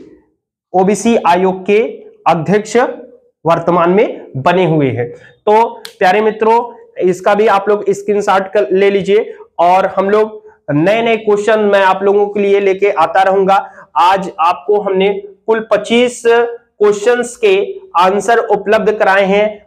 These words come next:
वर्तमान में कौन क्या है। तो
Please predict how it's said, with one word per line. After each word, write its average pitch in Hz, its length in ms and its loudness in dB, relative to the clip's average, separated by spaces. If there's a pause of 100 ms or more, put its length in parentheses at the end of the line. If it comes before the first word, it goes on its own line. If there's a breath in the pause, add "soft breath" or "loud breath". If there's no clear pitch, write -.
वर्तमान 196 520 0
में 196 440 0
कौन 202 300 2
क्या - 520 -2
है। 127 240 -2 (400 soft breath)
तो 214 360 0